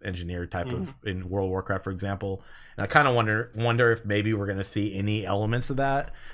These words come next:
Speaker 1: It's a high fantasy world, but I'm kinda wondering if there's gonna be any components of an engineering sort of aspect to why, how we came back, and then potentially that being a trade of some sort as well.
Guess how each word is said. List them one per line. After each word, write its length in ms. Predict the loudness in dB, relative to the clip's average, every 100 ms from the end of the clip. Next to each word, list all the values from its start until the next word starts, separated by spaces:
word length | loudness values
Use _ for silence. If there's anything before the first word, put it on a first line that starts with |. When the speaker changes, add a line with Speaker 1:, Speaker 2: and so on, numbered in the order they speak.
| -12 -2
Speaker 1:
It's 160 | 2
a 60 | 6
high 220 | 8 6
fantasy 420 | 6 4 4 0
world, 440 | 2 4 4 2 -4 -6
but 60 | -4
I'm 60 | 2
kinda 180 | 4
wondering 280 | 4 2 0
if 80 | 0
there's 160 | -2 -2
gonna 80 | -2
be 180 | -2
any 160 | 0 0
components 520 | -2 0 2 2 0
of 100 | -2
an 80 | -2
engineering 680 | -4 -4 -4 -4 -2 -2 -2
sort 200 | -2 0
of 480 | 2 0 -2 -10 -14 -6
aspect 720 | -2 0 -2 -2 -2 -2 -6 -6
to 400 | -4 -2 -4 -8 -14 -20 -20 -20 _ _
why, 280 | 4 6 6
how 200 | 6 4
we 80 | 4
came 260 | 2 2 4
back, 380 | 6 6 4
and 100 | 0
then 220 | -2 -2 -4
potentially 460 | -4 -4 -2 -2
that 180 | -2 -2
being 260 | -4 -4 -4
a 240 | -4 -4
trade 480 | -6 -4 -2 -2 -4
of 140 | -8
some 200 | -8 -8
sort 240 | -4 -6 -4
as 100 | -6
well. 420 | -4 -2 -2 -6